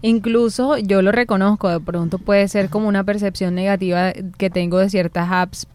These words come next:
pero es un reto como sociedad como entender que las apps de citas más bien son como unas apps de relacionamiento, de construir por ahí como una amistad, un grupito para salir. Incluso hay aplicaciones que ya tienen como esa posibilidad de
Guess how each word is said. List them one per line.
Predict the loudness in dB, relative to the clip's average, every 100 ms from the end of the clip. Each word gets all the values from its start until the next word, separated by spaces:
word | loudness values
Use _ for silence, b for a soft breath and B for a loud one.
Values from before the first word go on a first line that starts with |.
| -8
pero | 2 4
es | 6
un | 4 2
reto | 2 0
como | -2 -2 -2
sociedad | -4 -2 -2 -2
como | -2 -2
entender | 0 -2 -2 -4 -8
que | -6 -4
las | -4 -6 -4
apps | 0 0 -2 -12 -12 b b b b b b 0
de | 2
citas | 2 0 0
más | 0 0
bien | 0 0
son | -2
como | -4 -2
unas | -2 -4 -4
apps | -6 -6 -4
de | -2
relacionamiento, | -2 -2 -2 -4 -6 -6 -4 -4 -4 -6
de | -6
construir | -4 -6 -4 -6 -4 -4 -6
por | -4 -2
ahí | 0 0 -2
como | -2 -2 0 -2 -4 B B B
una | -4 -2 -2 -2 -4 -8
amistad, | -12 -8 -6 -6 0 2 2 2
un | 0
grupito | -4 -6 -6
para | -4 -6
salir. | -4 -6 -4 -2
Incluso | -4 -4 -6 -2
hay |
aplicaciones | -4 -4 -4 -2 -2 -6
que | -6 -4
ya | -4
tienen | -6 -8 -8
como | -6 -6 -6
esa | -8 -10
posibilidad | -8 -6 -6 -6 -6 -6 -8
de | -8 -8